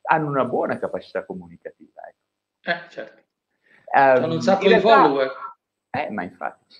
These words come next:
Speaker 1: Io ti spiego un pochino, ehm, guarda, ti voglio spiegare un pochino quello che penso, eh, ciao Mari, è arrivata mia moglie. <laughs>
Speaker 2: Ah, salutala tanto.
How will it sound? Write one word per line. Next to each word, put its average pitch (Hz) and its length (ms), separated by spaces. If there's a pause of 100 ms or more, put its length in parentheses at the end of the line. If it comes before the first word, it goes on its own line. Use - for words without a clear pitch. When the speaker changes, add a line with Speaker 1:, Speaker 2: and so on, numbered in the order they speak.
(120)
Speaker 1:
Io 311 120
ti 254 100
spiego 214 300
un 202 120
pochino, 220 720
ehm, 127 760
guarda, 117 240
ti - 80
voglio 127 200
spiegare 120 300
un - 100
pochino 175 340
quello 135 220
che 147 180
penso, 196 600
eh, 107 520 (800)
ciao 156 260
Mari, 110 440 (440)
è 117 260
arrivata 170 380
mia 175 140
moglie. 107 580
<laughs> - 340
Speaker 2:
Ah, 175 520
salutala 196 420
tanto. 156 640